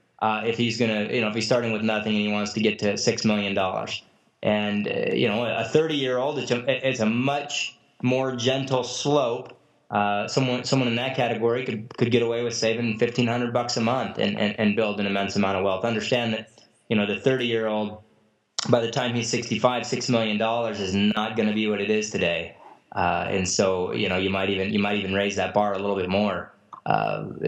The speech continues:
you know, if you're, if you're, if you're comfortable living off a ten thousand dollar a month income, uh, and you're, and you're thirty-five years old, well, by the time you're sixty-five, if you still want that same quality of life, you're, you're gonna want, you know, six or eight million dollars saved up to be able to do that.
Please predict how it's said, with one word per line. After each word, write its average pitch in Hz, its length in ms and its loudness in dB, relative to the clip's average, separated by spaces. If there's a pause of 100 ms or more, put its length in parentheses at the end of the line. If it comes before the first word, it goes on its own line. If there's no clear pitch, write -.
(120)
you 107 180 0
know, 90 140 -2
if 92 120 -6
you're, 101 120 0
if 110 180 -2
you're, 107 240 0
if 113 180 -4
you're 98 180 0
comfortable 131 500 0
living 123 280 -2
off 113 180 -4
a 110 80 -4
ten 120 220 2
thousand 117 320 -2
dollar 113 260 2
a 110 60 -2
month 107 220 0
income, 117 480 -2 (560)
uh, 107 40 -4
and 104 880 0
you're, 101 140 -2
and 113 140 2
you're 95 120 0
thirty-five 117 580 0
years 104 180 0
old, 117 280 0
well, 104 340 -4
by 110 120 4
the 107 100 -2
time 117 220 0
you're 107 100 -2
sixty-five, 107 580 0
if 104 140 -8
you 110 80 0
still 123 180 4
want 110 180 -2
that 110 120 -2
same 117 240 0
quality 107 360 0
of 101 100 -2
life, 113 280 -2
you're, 104 180 0
you're 107 160 0
gonna 123 200 2
want, 117 320 -2 (380)
you 95 60 -8
know, 107 260 0
six 110 320 0
or 113 60 4
eight 107 120 0
million 110 280 0
dollars 104 320 -2
saved 104 260 0
up 104 100 0
to - 80 -8
be 113 60 2
able 107 140 4
to 101 80 -6
do 107 160 2
that. 92 400 -4